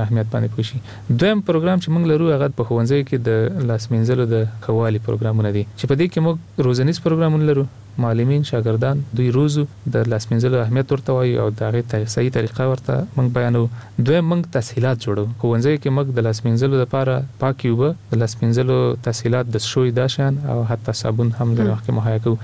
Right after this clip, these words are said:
Speaker 1: او بل، د معارف د وزارت سره موږ په دې کار کوو چې دوی په خپلو پروګرامونو کې دا شامل کړي، په پالیسیګانو کې، په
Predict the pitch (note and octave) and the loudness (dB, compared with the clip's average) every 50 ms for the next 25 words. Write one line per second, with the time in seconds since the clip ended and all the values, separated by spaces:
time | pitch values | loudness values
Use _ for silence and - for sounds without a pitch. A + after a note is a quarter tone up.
0 | - - A#2 A2+ B2 C#3+ C#3+ C3+ B2+ A#2+ A#2 A#2+ C#3 D#3 - - A#2+ A2+ A2+ A#2 | -4 -2 0 2 2 2 2 2 2 2 0 0 0 -2 -2 -2 -2 0 0 0
1 | A#2+ C#3+ D#3 - - C#3+ C3 D3 C#3+ - C3+ C3+ C#3 - - D#3 D3+ - - A#2+ | 0 0 -2 -2 -2 0 0 0 -2 -2 -2 -2 -2 0 0 -2 -2 0 -2 -2
2 | A2 A2+ A2+ A#2 C#3 D3+ C#3+ - - A2+ - - - D#3 D#3 D3 - - A#2 A2+ | 0 0 0 2 2 0 0 0 -4 -8 -6 -2 0 0 0 0 0 0 0 2
3 | A#2 A#2+ C3 C#3+ D3+ C#3+ C3 - B2 A#2+ C#3 D3 D#3+ - - - - - - - | 2 2 2 2 2 0 0 0 -2 0 0 0 0 -2 -4 -12 -20 -20 -16 -12
4 | - - - A2+ A2+ C3 C#3 C3 A#2 - G2+ G#2 - - - - - A#2+ - - | -6 -2 0 2 2 2 2 0 0 -2 -4 -4 -6 -10 -12 -6 -6 -4 0 0
5 | A#2 A2+ A2+ A2 - A#2+ A#2 B2+ C3+ C3+ C3 B2+ B2+ B2+ B2 A#2 A#2 - | 0 0 0 -2 -2 -2 0 0 0 0 0 -2 0 -2 -2 -2 -4 -8